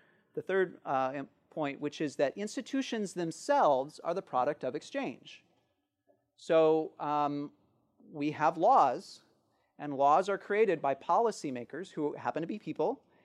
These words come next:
and they, uh, an, an important part of that process is exchanging. They exchange votes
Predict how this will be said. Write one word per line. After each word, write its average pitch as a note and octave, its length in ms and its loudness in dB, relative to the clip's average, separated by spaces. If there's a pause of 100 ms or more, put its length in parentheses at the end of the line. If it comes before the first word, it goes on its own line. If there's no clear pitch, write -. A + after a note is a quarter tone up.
(200)
and F3+ 180 -6
they, C#3+ 420 2 (800)
uh, D3 120 -6 (100)
an, D3 140 -4
an D3 100 -6
important G#3 480 -2
part F#3 260 2
of D3+ 100 -2
that D3 200 0
process F#3 640 -2
is C#3 180 -10
exchanging. D3 560 -6 (480)
They - 60 -8
exchange B2 440 -10
votes - 520 -2